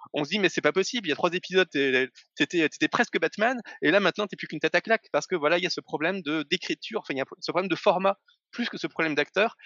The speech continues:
qui fait qu'il y a une écriture qui est, qui est chancelante, qui est inégale, et qui en fait un personnage qui ne peut pas,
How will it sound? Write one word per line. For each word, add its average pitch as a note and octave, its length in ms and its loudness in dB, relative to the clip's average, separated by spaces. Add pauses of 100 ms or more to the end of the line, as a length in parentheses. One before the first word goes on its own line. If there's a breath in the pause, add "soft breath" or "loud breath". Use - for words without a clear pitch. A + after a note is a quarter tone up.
(140 loud breath)
qui D#3+ 120 -12
fait G3 180 2
qu'il D#3+ 140 -8
y C#3+ 60 0
a - 20 2
une C3+ 120 -2
écriture E3+ 400 -6
qui C3+ 160 -10
est, A#2+ 240 -6
qui - 100 -12
est C3 60 -6
chancelante, D#3 520 0
qui C3+ 100 -8
est - 20 -4
inégale, C3+ 400 2
et C3 40 -6
qui - 140 -8
en A#2+ 80 -4
fait - 80 -4
un A#2+ 80 2
personnage E3 420 -4
qui - 140 -16
ne A#2 60 -6
peut A2+ 180 -12
pas, D#3 240 4